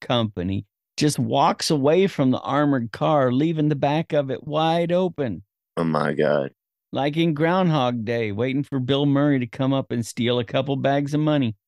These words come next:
Speaker 1: And so that's enough to win Sam over. I guess we can go ahead and rob the bank. Next scene, they are robbing the bank. Sam is holding Nelson hostage again.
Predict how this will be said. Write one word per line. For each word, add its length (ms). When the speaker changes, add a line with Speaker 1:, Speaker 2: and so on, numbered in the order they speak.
Speaker 1:
And 100
so 420
that's 240
enough 340
to 100
win 320
Sam 400
over. 320
I 100
guess 420
we 120
can 200
go 180
ahead 260
and 200
rob 400
the 80
bank. 560
Next 320
scene, 400
they 180
are 200
robbing 560
the 80
bank. 320
Sam 340
is 120
holding 380
Nelson 420
hostage 680
again. 640